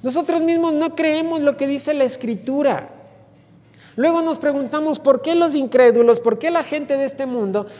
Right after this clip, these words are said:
no quieren escuchar ni creer la Biblia. Porque a veces nosotros mismos como creyentes no creemos en la Biblia.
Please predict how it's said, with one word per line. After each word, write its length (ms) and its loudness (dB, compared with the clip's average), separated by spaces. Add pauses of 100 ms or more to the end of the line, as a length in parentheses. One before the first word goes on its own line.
(120)
no 240 -2
quieren 380 -4
escuchar 560 -2
ni 180 -2
creer 300 4
la 160 2
Biblia. 440 0 (220)
Porque 220 4
a 40 4
veces 260 -2
nosotros 500 -4
mismos 320 -6
como 280 -4
creyentes 760 0 (240)
no 400 2
creemos 640 2
en 120 0
la 100 -2
Biblia. 460 -4